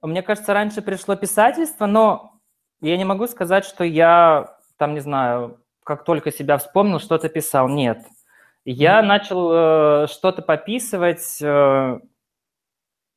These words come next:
Speaker 1: лет так с двадцати трёх.
Speaker 2: Мгм.
Speaker 1: А,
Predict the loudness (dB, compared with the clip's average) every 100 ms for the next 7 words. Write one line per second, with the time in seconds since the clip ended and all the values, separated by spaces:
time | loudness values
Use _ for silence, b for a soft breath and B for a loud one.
0 | _ -16 -4 -2 0 -2 0 -2 -2 -10
1 | -4 0 0 -4 -18 _ _ _ _ _
2 | _ _ _ _ _ _ _ _ 2 4
3 | 6 8 8 8 6 4